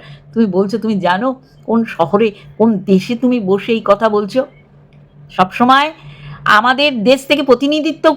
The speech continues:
করবে এমন মানুষ যারা দেশকে উচ্চ আসনে বসাবে। তুমি তো ভারতের যে সত্যি করেই সেই যে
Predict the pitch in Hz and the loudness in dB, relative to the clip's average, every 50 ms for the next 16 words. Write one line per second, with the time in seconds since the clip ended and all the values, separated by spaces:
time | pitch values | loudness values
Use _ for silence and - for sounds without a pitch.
0 | - - - 277 277 269 302 302 302 - - 214 240 254 294 302 294 247 208 196 | 0 2 4 4 4 6 4 0 0 2 2 0 2 2 0 -2 0 2 2 2
1 | 214 247 294 294 - - - - - - - - 226 226 240 254 196 220 226 233 | 2 2 2 0 -2 -4 -8 -16 -16 -16 -4 0 2 2 2 2 2 0 0 0
2 | - - - 269 262 233 233 - - 240 - - 269 254 226 220 - 208 196 190 | 0 0 4 4 4 4 2 -2 -6 -6 -2 0 2 2 2 0 -4 -6 -2 -2
3 | 196 185 - 180 180 - - - - - _ - 269 277 269 285 294 285 - _ | -2 -2 -4 -8 -8 -10 -14 -20 -20 -8 _ 0 0 2 2 2 0 0 0 _
4 | _ _ - 320 302 285 226 196 165 180 151 - - 202 196 247 277 247 254 - | _ _ 4 4 4 4 0 -2 -2 -4 -2 2 2 2 4 4 2 0 2 2
5 | 254 269 285 254 214 - - - - - - - 208 202 240 240 233 226 233 - | 0 2 2 0 -4 -8 -10 -14 -12 -12 -8 -6 -2 2 4 4 4 2 -2 -12
6 | - - - - - 208 190 - 285 277 269 294 294 294 285 254 214 196 190 147 | -20 -18 -8 -2 -2 -2 0 2 0 2 4 4 2 4 2 -2 -4 -8 -6 0
7 | 233 247 262 269 269 254 262 240 | 0 0 2 0 0 -2 -2 -2